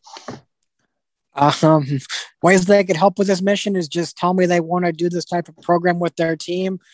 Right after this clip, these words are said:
I will set the entire thing up, find people, you know, who have, you know, uh, disabilities to play on the field with their team. I can get media to come cover the event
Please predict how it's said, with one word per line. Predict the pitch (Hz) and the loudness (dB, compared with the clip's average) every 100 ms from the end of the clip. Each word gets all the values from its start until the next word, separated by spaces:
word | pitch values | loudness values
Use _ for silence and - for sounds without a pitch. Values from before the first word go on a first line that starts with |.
| _ - | _ -6
I | - | -4
will | 156 156 | -2 -4
set | - 185 - | -2 0 0
the | 175 | -2
entire | 170 175 175 165 | 0 0 0 -2
thing | - 165 | -4 -4
up, | 170 175 - | 0 0 -2
find | - 165 170 165 - | -8 -6 -4 -6 -4
people, | 170 - 160 165 160 | -4 -2 -4 -4 -6
you | 151 | -6
know, | 151 151 | -6 -6
who | 147 139 | -8 -2
have, | 156 156 151 - - - | 2 4 2 -4 -18 -10
you | |
know, | 147 147 147 | -6 -4 0
uh, | 156 151 | 0 0
disabilities | 160 156 147 160 165 165 151 - | 0 -2 -2 0 0 0 -2 -6
to | - 156 147 - - - | -4 -4 -6 -12 -20 -2
play | 180 | 0
on | 180 175 | 0 -2
the | |
field | - 190 196 190 | -4 -2 0 -2
with | 185 - | -4 -2
their | 190 | -2
team. | 180 - 190 190 185 | -2 -6 -6 -6 -6
I | 160 | -8
can | - 165 | -10 -4
get | 170 165 | -4 -4
media | 160 170 185 180 | -2 2 2 2
to | 165 | -2
come | 170 165 | -6 -4
cover | 165 170 175 | -2 0 0
the | 175 | 2
event | 170 156 175 175 | 0 0 -2 -4